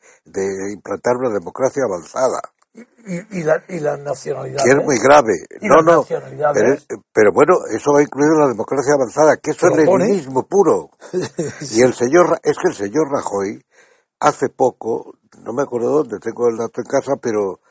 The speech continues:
Speaker 1: ha dicho que hay, que estamos en una, que somos una democracia avanzada,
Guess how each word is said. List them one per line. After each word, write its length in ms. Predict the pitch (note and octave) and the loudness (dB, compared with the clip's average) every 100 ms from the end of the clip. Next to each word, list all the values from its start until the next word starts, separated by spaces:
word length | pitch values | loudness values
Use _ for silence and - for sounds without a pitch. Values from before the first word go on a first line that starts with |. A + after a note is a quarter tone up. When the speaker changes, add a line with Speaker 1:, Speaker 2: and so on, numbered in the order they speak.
| _ _ _ _ _ _ - | _ _ _ _ _ _ 0
Speaker 1:
ha 120 | B2 | 2
dicho 500 | D#3 D3+ - D3+ D3 _ _ _ _ _ - | 2 -8 -2 -2 -2 _ _ _ _ _ -4
que 100 | A2+ | 2
hay, 220 | A#2+ D3 - - - | 4 4 0 -10 -2
que 100 | G#2+ | -2
estamos 460 | - C#3+ C#3 C3 | 0 0 0 -2
en 80 | B2 | -4
una, 180 | B2+ B2 | -4 -4
que 60 | - | -4
somos 320 | B2+ B2 G#2 | -4 -4 -6
una 140 | A2+ | -6
democracia 500 | F2+ G#2 - C3 C3 | -6 -10 -8 -6 -6
avanzada, 480 | B2+ G2 B2+ B2+ | -6 -2 0 2